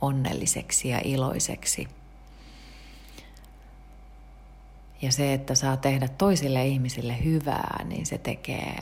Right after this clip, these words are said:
onnelliseksi ja iloiseksi. Kyllähän se tekee iloiseksi, että tekee itsellekin hyvää. Mutta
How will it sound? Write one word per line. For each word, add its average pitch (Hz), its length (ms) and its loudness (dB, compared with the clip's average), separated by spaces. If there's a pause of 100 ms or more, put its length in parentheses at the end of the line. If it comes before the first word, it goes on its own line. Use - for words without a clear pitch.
onnelliseksi 131 760 -2
ja 127 100 0
iloiseksi. - 760 -2
Kyllähän 156 420 2
se 196 160 2
tekee 160 520 2 (260)
iloiseksi, 135 600 4
että 139 140 -2
tekee 139 260 0
itsellekin 131 600 0
hyvää. - 440 0 (1160)
Mutta 135 580 0